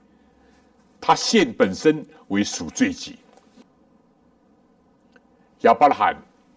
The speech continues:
所看见那个公羊，代替以撒的公羊，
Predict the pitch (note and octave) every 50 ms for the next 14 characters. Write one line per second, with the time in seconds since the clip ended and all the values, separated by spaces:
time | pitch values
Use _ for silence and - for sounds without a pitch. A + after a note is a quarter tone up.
0 | _ _ _ _ _ _ _ _ _ _ _ _ _ _ - - - - B3 -
1 | - F#3+ F3+ D3 A#2 D3 C#3 A#2+ B2 B3 - - - - D#3+ D#3 D#3 C#3+ A2+ -
2 | - - - - - - - _ _ _ _ _ _ _ _ _ _ _ _ _
3 | _ _ _ _ _ _ _ _ _ _ _ _ _ _ _ _ _ - - G3+
4 | F#3+ - - F3 E3+ B3 B3 A#3+ - - G3 F#3 D#3+ C#3 - D#3+ D#3 D3 A#2 -
5 | - D2+ D#2 -